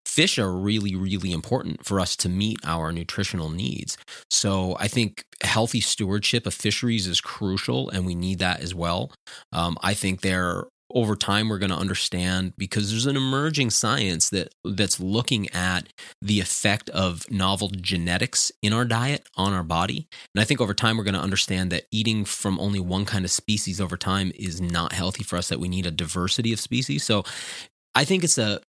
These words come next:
I think the benefit to, that I see of families switching to buying their own cow is that it leads to more small-scale rearing of cows and less of the cafo farming, uh,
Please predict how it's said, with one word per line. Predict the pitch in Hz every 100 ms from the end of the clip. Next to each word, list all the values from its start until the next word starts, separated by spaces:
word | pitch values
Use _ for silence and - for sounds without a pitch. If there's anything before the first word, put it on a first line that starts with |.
| _ _ _
I | - 151
think | 214 165
the | 123
benefit | 110 113 135 165 - -
to, | - 110
that | 107
I | 98 113
see | - 139 143 143
of | 107 104
families | - 107 107 107 104
switching | - 107 - 101
to | 92
buying | 92 92 92
their | 87
own | 87
cow | 87 - 131 98 87 - - - - -
is | 110 95
that | 98 98 87
it | - 98 - _ _
leads | 101 113 131 127
to | - 117 104 101
more | 92 101 101 104 113 113 104 -
small-scale | - - 98 104 120 117 - 107 101 101 98 92 - _
rearing | 95 101 101 107 98 95
of | 85
cows | 101 92 95
and | 90
less | 92 95 -
of | 85
the |
cafo | 85 - 104 113 - 135
farming, | - 131 135 143 151 151 -
uh, | 104 104